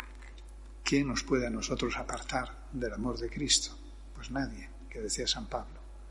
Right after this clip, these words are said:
Por eso de esta raíz no debemos de temer, sino alegrarnos siempre, cuidarla,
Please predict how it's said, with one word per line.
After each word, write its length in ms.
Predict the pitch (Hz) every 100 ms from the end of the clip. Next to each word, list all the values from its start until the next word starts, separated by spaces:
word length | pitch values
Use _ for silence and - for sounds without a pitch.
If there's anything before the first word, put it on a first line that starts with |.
| - - - - - -
Por 160 | 143
eso 180 | 156 180
de 60 | 160
esta 220 | - 156
raíz 420 | 147 147 143 -
no 160 | 135 135
debemos 380 | 123 127 123
de 80 | 117
temer, 320 | - 131 135 - - - - - - - - -
sino 340 | - - 123 104
alegrarnos 580 | 113 113 117 117 117 104
siempre, 460 | 147 139 139 135 139 - - - - -
cuidarla, 580 | 135 117 131 127 120 -